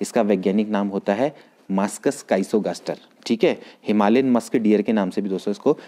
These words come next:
जाना जाता है। अभी इस पर भी क्वेश्चन आएंगे, लेकिन फिर भी बता दे रहा हूँ, ठीक है। तो कस्तूरी मृग संरक्षण एवं प्रबंधन केंद्र कहाँ पर है? चमोली में। नाइनटीन एटी टू में दोस्तों इसकी स्थापना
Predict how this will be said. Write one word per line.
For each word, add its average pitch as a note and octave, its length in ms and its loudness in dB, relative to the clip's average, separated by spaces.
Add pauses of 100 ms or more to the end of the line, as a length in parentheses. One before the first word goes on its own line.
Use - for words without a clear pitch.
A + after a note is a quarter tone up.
(160)
जाना F2+ 240 0
जाता F2 180 0
है। A2 40 4
अभी D3 100 4
इस D3+ 80 -2
पर D#3+ 160 2
भी F3+ 100 2
क्वेश्चन E3+ 340 0
आएंगे, D3+ 220 0
लेकिन F3+ 260 2
फिर A#2 180 2
भी F3 140 0 (120)
बता G2 220 2
दे D#2+ 120 -8
रहा D#2 100 -8
हूँ, D#2+ 80 -16 (100)
ठीक D#3 140 0
है। D#3+ 100 2 (280)
तो B2 100 2
कस्तूरी E3+ 480 2
मृग D3+ 260 2
संरक्षण C3 380 -2
एवं C3 120 -2
प्रबंधन G#2+ 440 0
केंद्र C3 280 0
कहाँ F#2+ 180 -4
पर G#2+ 120 -2
है? A2 60 2
चमोली F#2 380 -4
में। C#3 100 -2
नाइनटीन G#2+ 340 0
एटी F#2+ 180 -2
टू F2+ 140 -6
में F#2 100 -6
दोस्तों F2 220 -8
इसकी G2 200 -6
स्थापना - 380 -2